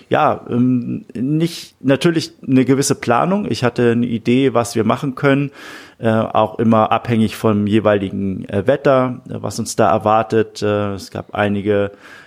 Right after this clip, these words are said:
Stadtteile oder Punkte, die eher, ähm, ja, sonniges Wetter vorausgesetzt haben. Ähm,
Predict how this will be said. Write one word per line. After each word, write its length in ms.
Stadtteile 720
oder 220
Punkte, 580
die 500
eher, 840
ähm, 400
ja, 220
sonniges 540
Wetter 440
vorausgesetzt 840
haben. 600
Ähm, 460